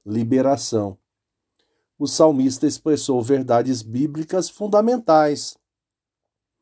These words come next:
Nesta porção de texto, apresentou o Senhor como seu refúgio e libertação.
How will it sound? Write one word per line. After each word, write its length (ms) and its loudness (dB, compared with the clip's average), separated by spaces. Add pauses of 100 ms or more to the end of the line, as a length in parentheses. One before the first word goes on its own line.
(260)
Nesta 360 2
porção 420 0
de 140 -4
texto, 640 0 (400)
apresentou 760 2
o 60 2
Senhor 540 4
como 260 -6
seu 320 -4
refúgio 840 0
e 20 4
libertação. 800 -2